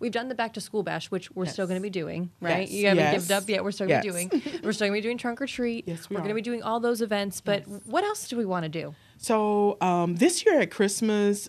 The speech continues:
Speaker 2: um, we're gonna continue to do what we have been doing with the Blue Santa program,
Speaker 1: Mm-hmm.
Speaker 2: kind of expand it just a little bit. Next year, we'll come up with something just as great. I figured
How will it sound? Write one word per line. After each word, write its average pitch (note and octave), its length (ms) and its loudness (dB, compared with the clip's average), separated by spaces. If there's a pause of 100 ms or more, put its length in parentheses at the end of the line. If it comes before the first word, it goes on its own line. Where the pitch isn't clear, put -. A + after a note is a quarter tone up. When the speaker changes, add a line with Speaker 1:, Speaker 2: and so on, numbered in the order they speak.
Speaker 2:
um, D#3+ 260 0
we're F#3 120 2
gonna F#3+ 440 2
continue G3 460 2
to G3 120 -4
do F#3 160 0
what F3 160 4
we F3 120 4
have E3 280 2
been F3+ 140 0
doing F3 240 0
with E3 120 -2
the E3 60 -4
Blue D#3+ 220 0
Santa E3+ 320 -2
program, E3+ 580 -2
Speaker 1:
Mm-hmm. F3 240 -12
Speaker 2:
kind A3+ 200 2
of G#3 60 2
expand F3+ 580 2
it F3 140 2
just F#3 420 2
a F3+ 40 0
little E3+ 280 2
bit. E3+ 260 2
Next E3 360 -4
year, E3+ 100 2
we'll E3 180 0
come F3+ 200 0
up F3 120 2
with E3 160 -4
something E3+ 340 -2
just E3+ 200 -2
as D#3 120 -6
great. D#3+ 220 2
I C#3+ 60 2
figured D#3 360 -4